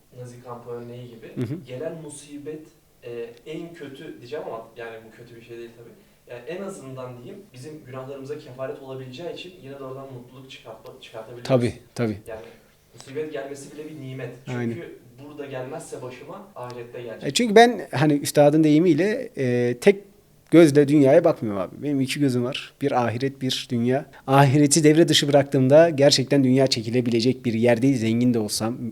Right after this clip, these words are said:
Speaker 2: bütün imkanlar önüme de serilse, yok arkadaş, mutlu olabileceğim bir yer değil. Bizim gerginliğimizin oluşma nedeni de böyle bir itikada sahip olup ama tek gözle şu dünyaya baka-, bakmamızda yatıyor. Ben Türkiye'nin sorununun burada yattığını düşünüyorum.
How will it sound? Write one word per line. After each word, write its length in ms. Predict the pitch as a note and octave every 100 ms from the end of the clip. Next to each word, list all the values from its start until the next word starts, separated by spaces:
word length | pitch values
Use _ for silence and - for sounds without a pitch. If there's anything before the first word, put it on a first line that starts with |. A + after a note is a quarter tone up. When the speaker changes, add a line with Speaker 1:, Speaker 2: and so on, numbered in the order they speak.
| - A#2
Speaker 2:
bütün 260 | G#2+ B2+
imkanlar 500 | C3 A#2 A#2+ A2+ A#2+
önüme 280 | A2+ A2 A#2
de 60 | A2
serilse, 480 | - G2 - C#3+ D#3+ - - - _ -
yok 180 | C#3 A#2
arkadaş, 400 | A#2 C3 B2 -
mutlu 260 | A2+ -
olabileceğim 500 | B2 B2 A#2 A2 A#2+ A#2
bir 40 |
yer 220 | A#2+ A2
değil. 140 | G#2 - - - - -
Bizim 240 | C3+ F3
gerginliğimizin 800 | C#3+ C#3 C#3 C#3+ D3 D3 D3+ F3
oluşma 340 | D#3 C#3 F3
nedeni 340 | D#3+ C#3 C#3+ G3
de 220 | F#3+ G3 G3 - - - -
böyle 440 | A2 B2+ E3+ G3+
bir 280 | F3 F3 - D#3
itikada 520 | C3+ C3+ D3+ D#3 E3
sahip 320 | - D#3+ D#3+
olup 280 | D#3 G#3 G#3
ama 240 | D3 D3 C#3+
tek 240 | E3 D#3
gözle 300 | D3+ C3 A#2
şu 180 | - C3
dünyaya 380 | A#2+ A#2 A#2+ A#2+
baka-, 260 | A2+ A#2+ - -
bakmamızda 460 | A#2 - A#2+ B2 B2
yatıyor. 260 | G#2+ A2
Ben 140 | C3 F3+
Türkiye'nin 520 | D#3+ D3 D3+ E3 E3+ -
sorununun 540 | - C#3+ C3+ C#3 F3 D3
burada 180 | D3
yattığını 360 | C#3 B2+ A#2+ A#2
düşünüyorum. 340 | G#2+ A#2+ F#3